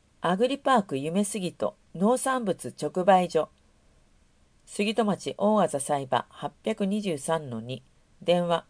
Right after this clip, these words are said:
三八四一八九にて引き換え券を提出し、一枚につきお米五キロを受け取ってください。米の引き換え期限は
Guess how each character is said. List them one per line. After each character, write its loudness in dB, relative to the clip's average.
三 -2
八 -8
四 -2
一 -6
八 -12
九 -10
に -2
て -2
引 -12
き -14
換 10
え -2
券 0
を -6
提 2
出 -14
し、 -8
一 -6
枚 4
に -4
つ -16
き -10
お -2
米 0
五 -2
キ -2
ロ 6
を -2
受 0
け 2
取 2
っ -14
て -8
く -8
だ -4
さ -4
い。 -10
米 0
の 2
引 -6
き -12
換 4
え -2
期 -6
限 2
は -10